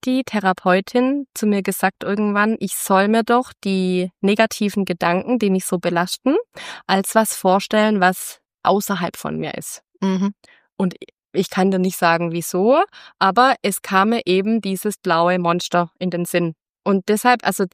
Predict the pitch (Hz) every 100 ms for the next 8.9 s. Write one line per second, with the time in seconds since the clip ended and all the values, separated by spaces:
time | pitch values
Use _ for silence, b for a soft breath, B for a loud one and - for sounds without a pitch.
0 | B B _ - 196 233 240 240 - 170
1 | - 262 269 - 196 180 180 185 - -
2 | 180 175 - - 202 196 208 208 - 190
3 | 196 196 190 190 185 _ - - 196 196
4 | 180 - - 180 170 - 196 - 165 185
5 | - 170 175 - 196 - 190 185 - 175
6 | 170 170 - - 180 175 - 175 185 170
7 | 170 - - 170 175 165 170 165 - 165
8 | 175 190 180 170 180 - 196 190 202